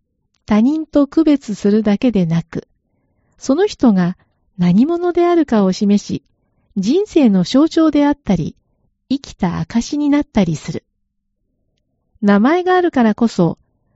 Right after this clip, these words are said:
その人は唯一無二の存在なのかもしれない。しかし昨今は、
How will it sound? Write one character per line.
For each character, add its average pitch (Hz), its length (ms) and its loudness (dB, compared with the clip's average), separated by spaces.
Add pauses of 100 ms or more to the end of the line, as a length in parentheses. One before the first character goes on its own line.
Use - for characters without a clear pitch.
(140)
そ - 160 0
の 220 100 4
人 208 240 0
は 170 240 -2 (560)
唯 311 380 4
一 220 260 -2
無 233 160 2
二 339 140 -2
の 202 160 2
存 226 260 2
在 311 180 0
な 320 120 -2
の 302 100 -4
か 208 140 0
も 170 80 0
し - 120 -6
れ 165 120 0
な 151 160 -10
い。 - 100 -20 (1500)
し - 100 -14
か 302 120 2
し - 40 -12
昨 - 280 -6
今 233 240 2
は、 180 240 -2